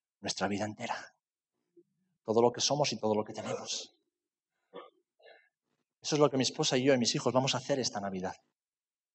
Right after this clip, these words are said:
Sabiendo que no fue el veinticuatro de diciembre cuando por la noche nació Jesús, lo sabemos de sobra.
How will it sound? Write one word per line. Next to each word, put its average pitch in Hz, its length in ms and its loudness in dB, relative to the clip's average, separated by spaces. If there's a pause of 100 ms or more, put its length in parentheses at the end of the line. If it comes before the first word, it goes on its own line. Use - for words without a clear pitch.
(300)
Sabiendo 190 400 10
que 160 100 6
no 170 100 8
fue 190 500 10
el 143 100 4
veinticuatro 143 520 8
de 131 100 4
diciembre 143 500 4
cuando 123 260 2
por 117 100 6
la 113 80 8
noche 123 220 2
nació 117 200 0
Jesús, 117 220 -6
lo 120 80 2
sabemos 143 320 0
de 131 80 -4
sobra. 113 320 -2